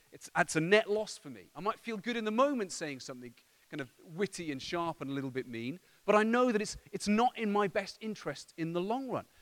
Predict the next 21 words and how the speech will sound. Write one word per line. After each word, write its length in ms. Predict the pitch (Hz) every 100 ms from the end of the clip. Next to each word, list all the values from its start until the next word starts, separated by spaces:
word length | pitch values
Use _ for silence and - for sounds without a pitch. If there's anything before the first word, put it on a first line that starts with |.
| -
And 80 | 233
so 60 | 254
we 120 | 262
all 200 | 294 302
do 240 | 240 320 233
that. 240 | 120 92 - _ _ -
We 100 | 214
say 340 | - 285 330
things 400 | - 165 156 160
or 80 | 156
we 100 | 165
do 240 | 151 285
things 460 | 262 139 104 110 123 - -
without 260 | 202 214 190
rationally 640 | 208 254 - - 208 196
thinking 380 | - 214 202 196
it 100 | 180 -
through 160 | 220
all 100 | 202
the 80 | 135
time. 360 | - 101 87